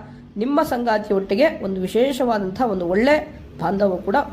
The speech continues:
ಇರ್ತಕ್ಕಂಥದ್ದು. ಹಾಗಾಗಿ ಈ ವರ್ಷ ಪೂರ್ತಿ ನಿಮಗೆ ನಿಮ್ಮ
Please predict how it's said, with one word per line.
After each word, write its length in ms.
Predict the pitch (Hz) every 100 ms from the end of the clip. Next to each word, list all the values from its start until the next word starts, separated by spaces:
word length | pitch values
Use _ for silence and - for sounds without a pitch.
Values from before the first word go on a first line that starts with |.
| - - - -
ಇರ್ತಕ್ಕಂಥದ್ದು. 680 | 220 208 202 180 170 214 208
ಹಾಗಾಗಿ 540 | 247 202 262 285 233 285
ಈ 360 | 233 240 285
ವರ್ಷ 320 | 349 277 269 311 214 - -
ಪೂರ್ತಿ 360 | 349 427 349
ನಿಮಗೆ 600 | 277 240 240 220 185 - - - - -
ನಿಮ್ಮ 280 | 202 254